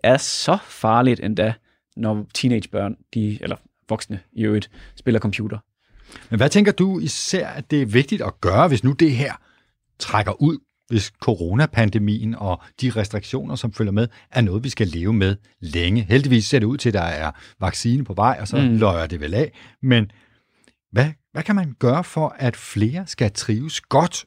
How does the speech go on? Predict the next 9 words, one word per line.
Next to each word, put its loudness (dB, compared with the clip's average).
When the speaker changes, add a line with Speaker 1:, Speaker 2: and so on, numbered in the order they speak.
Speaker 2:
under -2
coronaens 0
arbejdsbetingelser, -2
og 0
måske 0
også 0
for 0
at 0
få, 2